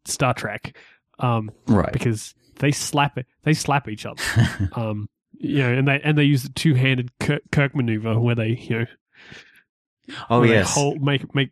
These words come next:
Speaker 1: you know, make the double fist and
Speaker 2: Yes, the,
Speaker 1: and
Speaker 2: the arm triangle.
Speaker 1: Yes. Uh, is that the technical fr- <laughs>
Speaker 2: I don't know, but
Speaker 1: I don't
Speaker 2: it, it
Speaker 1: know.
Speaker 2: just, that's how I remember it. <laughs>
Speaker 1: The point is, is that the, the fight scenes in, in the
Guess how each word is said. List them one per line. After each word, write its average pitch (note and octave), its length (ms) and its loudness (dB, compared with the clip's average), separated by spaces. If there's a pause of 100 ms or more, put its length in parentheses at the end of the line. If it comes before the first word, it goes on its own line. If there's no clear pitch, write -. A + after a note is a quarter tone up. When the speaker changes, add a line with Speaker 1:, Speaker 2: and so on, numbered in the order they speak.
Speaker 1:
you C#3+ 140 0
know, C3+ 60 2
make C#3+ 260 0
the C3 160 0
double C3+ 300 0
fist - 480 -4
and A#2+ 360 -2 (360)
Speaker 2:
Yes, - 320 -2
the, G2 240 4
Speaker 1:
and A#2 280 0
Speaker 2:
the G#2+ 140 2
arm G#2+ 240 4
triangle. E2 540 0 (140)
Speaker 1:
Yes. C#3 580 0 (1120)
Uh, B2 120 -6 (100)
is D#3 340 0
that D3+ 160 2
the D3 80 0
technical C#3+ 480 0
fr- C#3+ 100 -8 (120)
<laughs> - 100 -2
Speaker 2:
I G#2 140 4
don't G2+ 120 4
know, F2 140 4
but F#2+ 100 2
Speaker 1:
I F#2+ 40 2
don't F#2+ 80 2
Speaker 2:
it, - 20 4
it G#2 60 4
Speaker 1:
know. - 40 4
Speaker 2:
just, G2 140 4
that's F#2+ 160 2
how F#2 140 4
I F2 100 4
remember E2+ 440 4
it. - 220 -2
<laughs> G2+ 40 4 (500)
Speaker 1:
The E3+ 160 4
point G3 280 2
is, C#3 140 2
is C3+ 180 0
that C#3 180 0
the, C#3+ 140 4
the D3 160 0
fight F#3 360 2
scenes C3+ 320 2
in, C3 500 2
in B2+ 460 2
the B2+ 560 0